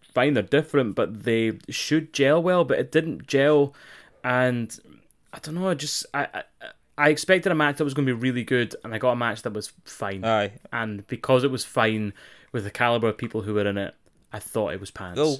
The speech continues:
Speaker 2: look at last
Speaker 1: Does that
Speaker 2: week.
Speaker 1: make sense?
Speaker 2: I mean, last week when they had the match, the Lucha Express, that's what they're calling it, Jungle Express.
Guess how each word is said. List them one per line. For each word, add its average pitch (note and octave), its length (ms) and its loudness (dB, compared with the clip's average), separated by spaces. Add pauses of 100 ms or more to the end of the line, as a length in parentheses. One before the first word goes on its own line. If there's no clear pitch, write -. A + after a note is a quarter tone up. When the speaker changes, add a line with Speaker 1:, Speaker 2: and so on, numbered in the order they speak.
Speaker 2:
look E3+ 200 -2
at F3+ 100 0
last A2+ 160 4
Speaker 1:
Does A2+ 100 -4
that A#2 60 0
Speaker 2:
week. A2+ 80 0
Speaker 1:
make G#2+ 80 -6
sense? - 380 -8 (380)
Speaker 2:
I - 40 -10
mean, C3 140 -6
last B2+ 260 0
week A#2+ 140 -6
when G#2 100 -2
they G2 80 -2
had G#2 160 -4
the C3 80 -4
match, B2+ 300 -4
the F#2+ 440 -2 (300)
Lucha - 480 -8
Express, - 600 -10 (240)
that's - 180 -12
what - 60 -10
they're - 60 -10
calling G#2+ 360 -6
it, - 140 -16
Jungle A2 240 -4
Express. A2 420 -8